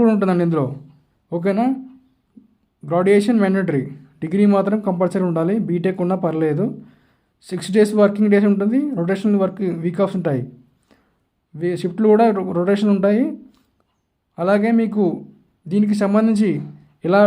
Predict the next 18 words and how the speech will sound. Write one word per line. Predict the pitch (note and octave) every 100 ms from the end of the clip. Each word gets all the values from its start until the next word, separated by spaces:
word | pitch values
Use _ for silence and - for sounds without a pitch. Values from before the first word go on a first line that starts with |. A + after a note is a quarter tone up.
| F#3
అప్లై | G#3 G3
చేసుకోవాలి, | G3+ G3+ G#3 B3 D#4+ - - _ _ _ _ _ _ _ _ _ _ F3
నేను | F#3+ F#3+ F#3 - - -
దీని | F3+ F3
డిస్క్రిప్షన్లో | F3 G#3 G#3 G#3+ G#3 F3+
హెచ్ఆర్ | E3+ G#3 G#3
నెంబరు | G#3 G#3+ A#3 D4+ -
ప్లస్ | G3 G3+ - D4 F4 - _ _ _
మీకు | G3+ F3+ F3
WhatsApp | F3+ G#3 G3+
నెంబర్, | G3 F#3 C#3+ C#3+ -
హెచ్ఆర్ | D#3 F3 G3 F#3
WhatsApp | F#3 F#3+
నెంబర్ | F#3 F3+ F3+
కూడా | A3 - - _ _ _ E3
డిస్క్రిప్షన్లో | D3+ F#3+ G3 F3+ E3+
ఇస్తాను, | F3 F#3 B3+ - - - _ _ _ - -
లేదు | E3+ F#3+